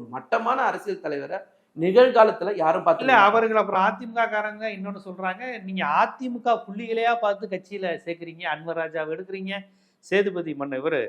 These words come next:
Speaker 2: புதுக்கோட்டை தொண்டைமான் மன்னர், எல்லாம் ஏ டி எம் கே எம் எல் ஏ, ஏ டி எம் கே இத்தனை வருஷம் இருந்தவங்களை எல்லாம் இவங்க திமுகல சேர்க்க ட்ரை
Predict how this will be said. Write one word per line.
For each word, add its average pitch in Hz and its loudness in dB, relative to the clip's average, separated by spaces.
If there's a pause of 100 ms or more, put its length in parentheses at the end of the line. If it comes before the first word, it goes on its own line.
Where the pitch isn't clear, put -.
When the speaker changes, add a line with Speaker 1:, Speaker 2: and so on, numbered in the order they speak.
(440)
Speaker 2:
புதுக்கோட்டை 208 -4
தொண்டைமான் 190 -6
மன்னர், 190 -6
எல்லாம் 233 -2
ஏ 220 4
டி 240 -2
எம் 208 -10
கே 196 -4
எம் 175 -6
எல் 196 -8
ஏ, 214 -4
ஏ 208 0
டி 233 -4
எம் 220 -8
கே 202 -6
இத்தனை 185 -4
வருஷம் 202 -8
இருந்தவங்களை 190 -8
எல்லாம் 226 -2 (300)
இவங்க 170 -10
திமுகல 185 -4 (840)
சேர்க்க 180 -2
ட்ரை 165 -4